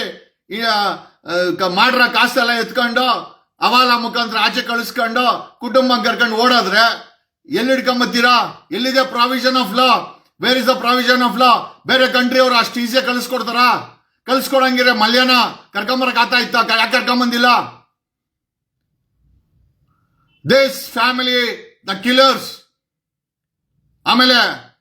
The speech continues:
ಒಂದು ಸೂಕ್ಷ್ಮವಾದ ವಿಚಾರ, ರಾಜ್ಯಸಭಾ ಮೆಂಬರ್ಗೆ ಡಿಪ್ಲೊಮ್ಯಾಟಿಕ್ ಪಾಸ್‌ಪೋರ್ಟ್ ಇರುತ್ತೆ, ಅವ್ರ ಕುಟುಂಬಕ್ಕೂ ಅಷ್ಟೇನೆ ಡಿಪ್ಲೊಮ್ಯಾಟಿಕ್ ಪಾಸ್‌ಪೋರ್ಟ್, ವೀಸಾ ಅವಶ್ಯಕತೆ ಇಲ್ಲ, ವೀಸಾ ಅವಶ್ಯಕತೆ ಇಲ್ಲ.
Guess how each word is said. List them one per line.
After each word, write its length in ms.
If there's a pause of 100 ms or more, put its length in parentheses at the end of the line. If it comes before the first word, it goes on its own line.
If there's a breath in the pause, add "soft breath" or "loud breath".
(500)
ಒಂದು 260
ಸೂಕ್ಷ್ಮವಾದ 540
ವಿಚಾರ, 340 (1300)
ರಾಜ್ಯಸಭಾ 720
ಮೆಂಬರ್ಗೆ 840 (360)
ಡಿಪ್ಲೊಮ್ಯಾಟಿಕ್ 720
ಪಾಸ್‌ಪೋರ್ಟ್ 480
ಇರುತ್ತೆ, 640 (460)
ಅವ್ರ 200
ಕುಟುಂಬಕ್ಕೂ 600
ಅಷ್ಟೇನೆ 720 (640)
ಡಿಪ್ಲೊಮ್ಯಾಟಿಕ್ 640
ಪಾಸ್‌ಪೋರ್ಟ್, 520 (640)
ವೀಸಾ 380
ಅವಶ್ಯಕತೆ 720
ಇಲ್ಲ, 140 (1200)
ವೀಸಾ 240
ಅವಶ್ಯಕತೆ 560
ಇಲ್ಲ. 140